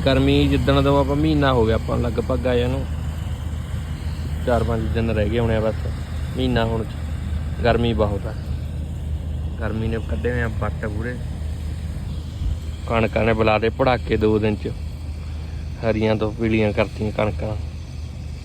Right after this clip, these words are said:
ਚੱਲ ਰਿਹਾ ਜੀ ਕੰਮ ਵਧੀਆ ਆਪਣਾ।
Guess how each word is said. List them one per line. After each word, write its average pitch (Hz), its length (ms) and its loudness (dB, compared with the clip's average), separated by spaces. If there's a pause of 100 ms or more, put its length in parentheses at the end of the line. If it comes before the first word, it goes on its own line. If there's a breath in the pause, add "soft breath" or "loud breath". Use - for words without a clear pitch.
(1160)
ਚੱਲ 113 240 -2
ਰਿਹਾ 127 240 6
ਜੀ 127 120 2
ਕੰਮ 123 280 2
ਵਧੀਆ 123 340 4
ਆਪਣਾ। 117 260 0